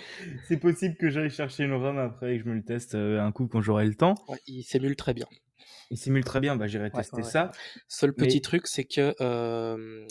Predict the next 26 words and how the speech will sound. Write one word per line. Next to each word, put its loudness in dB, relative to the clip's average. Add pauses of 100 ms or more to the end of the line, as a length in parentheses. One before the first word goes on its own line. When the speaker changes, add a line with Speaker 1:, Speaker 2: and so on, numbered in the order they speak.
Speaker 2:
comme 0
pour -2
Nights 0
à 4
l'époque, 2 (540)
je -4
sais -2
pas 2
si, -10 (180)
euh, -8 (920)
parce -4
qu'en -2
gros, 4
enfin, 2
c'était -2
la 2
manette 0
de 0
Nights -2
qui -10
était -12
celle -8
qui -16
servait -6
pour, -10
euh, -10